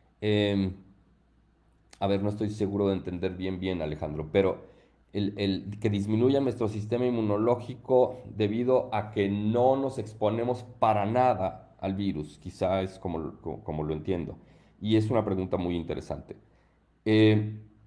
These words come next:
claro, entonces, si nos imaginamos lo que ocurre con influenza, que lo conocemos mejor, ¿sí? Eh,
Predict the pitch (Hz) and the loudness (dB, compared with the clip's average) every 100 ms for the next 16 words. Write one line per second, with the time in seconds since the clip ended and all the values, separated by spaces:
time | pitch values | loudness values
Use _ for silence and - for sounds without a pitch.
0 | _ _ _ _ _ _ _ _ _ _ | _ _ _ _ _ _ _ _ _ _
1 | _ - 123 107 95 - - _ _ 139 | _ -6 0 0 0 -10 -20 _ _ 2
2 | 110 - - - - - 147 143 143 135 | 2 -4 -10 -18 -20 0 2 2 2 -2
3 | - 147 196 240 196 151 135 151 151 156 | -2 -4 -4 -2 -4 -2 -2 0 0 0
4 | 139 131 131 127 139 131 107 - 92 87 | 0 0 -2 0 2 2 0 -2 -2 -2
5 | 95 90 113 113 110 80 - - - _ | -2 -2 -2 -2 -4 -8 -10 -14 -20 _
6 | _ _ _ - 110 110 - - - _ | _ _ _ -6 -4 -6 -12 -20 -20 _
7 | _ - 117 113 113 113 113 110 | _ -2 2 4 4 2 -2 -10